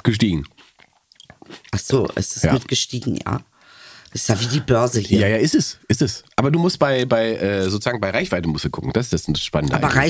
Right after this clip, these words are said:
Speaker 2: Reichweite gibt's hier nicht bei meinem Konto.
Speaker 1: Doch oben, erreichte Konten, guck mal. Erreichte Konten. Du
Speaker 2: Null.
Speaker 1: hast genauso viele Konten erreicht wie ich.
Speaker 2: Ach Quatsch, Inge.
Speaker 1: Ja, <laughs> das ist doch, das macht doch keinen Sinn. Verstehst du?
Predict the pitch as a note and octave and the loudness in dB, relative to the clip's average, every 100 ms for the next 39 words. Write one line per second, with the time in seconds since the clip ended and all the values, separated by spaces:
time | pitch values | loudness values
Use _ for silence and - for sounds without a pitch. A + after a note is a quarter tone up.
0 | - D#3 D3+ - F3+ - - B2+ A#2 - | 2 0 0 0 0 -2 0 2 2 -2
1 | A#2+ G#2 G#2 F#2+ F#2+ B2 F#2 F2 - - | -2 0 0 0 0 -2 -2 -4 -2 0
2 | A#2 D3 C3+ G2 D#3+ - B2+ C#3+ F#3+ - | 2 2 2 2 2 2 2 0 0 0
3 | G3+ F#3+ D3+ G2+ D#2 - - - - - | 0 0 0 0 -2 -6 -16 -18 -18 -10
4 | - D#2 D#3 - G#2+ C#3+ - C#3+ C#3+ C#3 | -2 0 0 0 0 -2 0 0 0 -4
5 | - - - - _ _ - - A#3 A3+ | -10 -20 -20 -20 _ _ -10 0 4 4
6 | D#3+ E3 G#3+ G3 G3 F3 C3 F3 - D3+ | 4 4 2 2 2 2 2 0 2 2
7 | C3 C#3+ - E2 - - - - - D#2+ | 2 0 0 -2 -2 -6 -6 -10 -12 -10
8 | - - - E2+ D#2 C#2 D2+ G#3 F4 A3+ | -6 -6 -6 -6 -8 -2 2 4 2 0
9 | - - - F#3 - - - - G#3+ - | -10 -20 0 0 0 -8 -4 0 0 -2
10 | - B2 - - - D3+ D3+ F3 F3+ E3 | -6 -8 -8 -10 0 0 2 0 0 2
11 | D#3+ B3+ D3 - _ _ - - B2+ E3 | 2 2 0 -6 _ _ -8 -2 0 0
12 | F#3 | 0